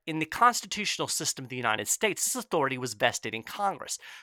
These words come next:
Congress was meant to be the most powerful branch of the federal government, not the president. In fact, they didn't want the president to ha-, have a whole lot of power.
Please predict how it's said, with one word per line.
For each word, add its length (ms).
Congress 560
was 180
meant 280
to 120
be 140
the 140
most 260
powerful 460
branch 580
of 120
the 60
federal 360
government, 440
not 340
the 60
president. 460
In 80
fact, 320
they 80
didn't 320
want 280
the 40
president 560
to 60
ha-, 240
have 180
a 60
whole 160
lot 160
of 80
power. 420